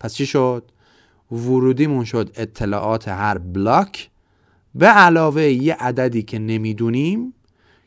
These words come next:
که خروجی هشش بشه زیر صد مثلاً.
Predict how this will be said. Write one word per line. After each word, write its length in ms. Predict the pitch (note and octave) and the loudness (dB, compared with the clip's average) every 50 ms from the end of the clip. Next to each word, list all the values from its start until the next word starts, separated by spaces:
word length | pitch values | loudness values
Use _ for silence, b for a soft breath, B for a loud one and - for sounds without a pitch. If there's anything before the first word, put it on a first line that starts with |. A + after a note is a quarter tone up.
| _ - | _ -6
که 160 | - E3+ D3+ | -2 -2 -2
خروجی 680 | - - - D#3+ D#3 D3+ D3+ D3+ C#3+ C3 D3 E3 D#3+ | -2 0 0 2 2 4 4 2 2 0 2 2 2
هشش 680 | C3 A#2+ B2+ - - E3+ E3+ E3 - - A2+ G#2 - - | 2 2 -2 -2 -2 -2 -2 -2 -2 -4 -4 -4 -6 -6
بشه 540 | - F3+ A3+ A3 - A#3+ A3+ G#3+ G#3+ G#3 G3+ _ _ _ _ _ _ _ _ _ _ | -4 -2 -2 -2 -2 -2 -2 -2 -2 -6 -10 _ _ _ _ _ _ _ _ _ _
زیر 320 | - C3+ C#3 D#3 D3 C#3 C3+ | -10 -4 0 2 2 2 2
صد 420 | C3+ - - A2+ F#2+ F#2 - E2 | 0 -2 -2 -2 -2 -2 -4 -10
مثلاً. 420 | E2+ F2 - - - D#2 D#2 - | -14 -14 -14 -16 -16 -16 -16 -18